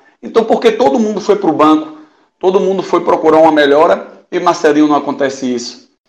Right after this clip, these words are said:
Eu fiquei até muito surpreso que ele conseguiu tirar Marcelinho no intervalo, mas eu já quero deixar bem claro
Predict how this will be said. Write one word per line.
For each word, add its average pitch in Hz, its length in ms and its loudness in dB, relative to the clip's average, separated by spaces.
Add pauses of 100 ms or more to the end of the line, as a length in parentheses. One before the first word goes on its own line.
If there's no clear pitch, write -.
(120)
Eu - 60 -20
fiquei - 240 -6
até - 160 -2
muito 110 220 -4
surpreso 175 440 0
que - 80 -6
ele 139 120 -2
conseguiu 135 400 -6
tirar 131 200 -4
Marcelinho 127 480 -2
no 131 80 -6
intervalo, 131 640 -2 (400)
mas 127 220 -6
eu 139 60 -2
já 143 100 0
quero 147 200 -2
deixar 139 280 -2
bem 180 240 -2
claro 127 540 0